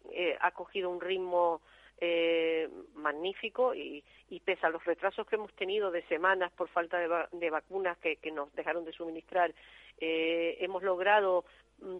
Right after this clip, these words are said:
tensionar el sistema sanitario y, y provocar que los equipos de vacunación, mm, llegaran a vacunar miles de personas en un solo día,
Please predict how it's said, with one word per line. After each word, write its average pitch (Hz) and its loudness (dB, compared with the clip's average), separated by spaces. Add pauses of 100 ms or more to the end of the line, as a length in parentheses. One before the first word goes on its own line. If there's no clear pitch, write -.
tensionar 196 2
el 190 -12
sistema 190 -2
sanitario 190 0
y, 180 -6
y 175 -10
provocar 175 2
que 190 -4
los 180 -4
equipos 185 -8
de 185 -4
vacunación, 180 -4 (480)
mm, 165 -6
llegaran 185 4
a 185 6
vacunar 180 2
miles 202 -2
de 175 0
personas 175 -2
en 175 -8
un 165 -8
solo 175 0
día, 226 0